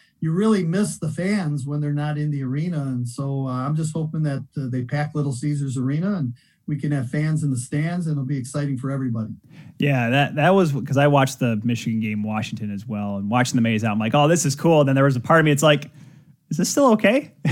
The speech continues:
Speaker 2: Is this something we can still do nowadays?" But it is a good sign to get back to normal. Ken, what is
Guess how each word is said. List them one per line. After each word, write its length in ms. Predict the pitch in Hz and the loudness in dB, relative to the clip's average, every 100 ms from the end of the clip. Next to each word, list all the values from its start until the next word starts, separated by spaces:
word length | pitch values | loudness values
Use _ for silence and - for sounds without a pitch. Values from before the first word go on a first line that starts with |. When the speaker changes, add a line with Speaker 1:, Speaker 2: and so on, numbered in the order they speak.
| - | 4
Speaker 2:
Is 100 | 233 | 6
this 140 | 190 | 6
something 260 | 226 208 185 | 6 6 4
we 120 | 180 | 4
can 180 | 180 151 | 2 0
still 280 | - 165 | 0 2
do 160 | 139 156 | 2 2
nowadays?" 520 | 170 170 160 170 165 | 2 0 2 2 0
But 240 | - 127 - - - - | 0 -2 -2 -10 -20 -6
it 140 | 131 | 2
is 160 | 156 165 | 2 4
a 40 | |
good 220 | 143 147 139 | 2 2 2
sign 300 | 143 139 131 | 2 4 4
to 40 | |
get 180 | 123 127 | 2 2
back 200 | 123 117 | 0 0
to 80 | 117 | 0
normal. 480 | 127 123 120 117 - - - - - | 2 2 2 0 -8 -20 -20 -16 0
Ken, 280 | 220 170 | 2 4
what 140 | 170 294 | 2 4
is 320 | 294 - 147 | 4 2 -4